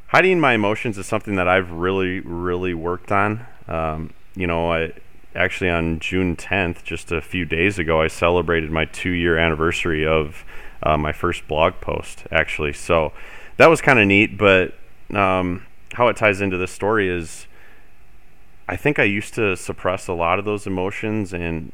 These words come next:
and I was very, very afraid to be vulnerable and tell people my story. Um, but since I made that decision June tenth, two years ago, my, my world has absolutely opened up, and it's been amazing. And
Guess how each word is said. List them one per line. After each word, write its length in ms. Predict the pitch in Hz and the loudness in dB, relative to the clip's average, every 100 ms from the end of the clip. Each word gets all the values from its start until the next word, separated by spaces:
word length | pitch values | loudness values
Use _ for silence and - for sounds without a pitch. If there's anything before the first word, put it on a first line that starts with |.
| - | -6
and 480 | 85 85 82 82 90 - | -4 -2 -2 -6 -10 -8
I 80 | 87 | -4
was 180 | 85 82 | -2 -4
very, 360 | 80 90 92 92 | -4 -2 0 -2
very 260 | 87 90 | -2 0
afraid 460 | 85 - - 82 87 | -2 -6 -6 -4 -4
to 60 | 87 | -4
be 180 | 85 82 | -4 -6
vulnerable 560 | 78 80 87 92 90 | -4 -4 -4 -4 -4
and 140 | 80 - | -6 -6
tell 240 | - 80 | -4 -4
people 380 | - 92 - 82 | -6 -12 -8 -6
my 160 | 80 | -6
story. 560 | 78 - 78 80 90 110 - - - - - - | -8 -10 -8 -6 -6 -8 -14 -16 -16 -16 -16 -10
Um, 480 | - 85 80 78 82 - - - | -2 0 0 -4 -8 -12 -16 -14
but 220 | 92 90 | -6 -6
since 340 | - 104 110 123 | -6 -6 -4 -2
I 120 | 107 | 0
made 260 | 90 98 87 | 0 -2 0
that 180 | 87 82 | -2 -4
decision 500 | 82 95 90 82 80 | -6 -6 -4 -6 -6
June 240 | 87 90 | -6 -6
tenth, 360 | - 87 85 - | -4 -6 -6 -10
two 160 | - 85 | -12 -10
years 320 | 80 90 92 | -6 -8 -8
ago, 400 | 80 78 76 76 | -8 -6 -6 -8
my, 320 | 82 82 82 | -6 -4 -4
my 220 | 82 80 | -6 -6
world 320 | 78 82 90 82 | -4 -4 -4 -6
has 140 | 78 | -4
absolutely 520 | 82 - 87 82 78 | -4 -4 -8 -6 -6
opened 280 | 78 78 73 | -6 -6 -4
up, 220 | 85 85 | -6 -6
and 120 | 82 | -8
it's 160 | 78 - | -8 -8
been 340 | - 82 78 80 | -8 -6 -8 -6
amazing. 600 | 80 73 85 82 76 73 | -6 -4 -6 -6 -8 -8
And 280 | 73 73 | -8 -8